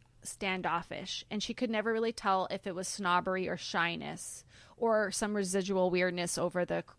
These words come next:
Christopherson thing. But she does mention that Patti would bring along her friends like Robert Mapplethorpe and Alan Lanier, I think his name is, from Blue Oyster Cult. Patti dated him. And,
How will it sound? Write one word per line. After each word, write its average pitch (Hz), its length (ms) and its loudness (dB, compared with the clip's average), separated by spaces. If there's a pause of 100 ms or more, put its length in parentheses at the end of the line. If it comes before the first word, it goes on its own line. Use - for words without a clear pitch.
Christopherson 151 1000 -4
thing. - 380 -4 (380)
But 247 140 0
she 285 140 0
does 247 260 0
mention 294 320 -2
that 269 140 -2
Patti 202 280 2
would 208 160 0
bring 190 180 -4
along 190 300 -2
her 202 100 -4
friends 180 440 -4
like 185 180 -2
Robert 175 340 0
Mapplethorpe 208 680 -2 (160)
and 185 420 -6 (480)
Alan 190 480 2 (120)
Lanier, 254 680 -4
I 294 80 -8
think 294 200 -6
his 302 160 -8
name 277 200 -2
is, 302 300 -6
from 202 160 -6
Blue 202 240 -4
Oyster 208 320 -6
Cult. 262 400 -4 (120)
Patti 185 300 -2
dated 180 360 -6
him. 175 320 -10 (420)
And, 196 400 -4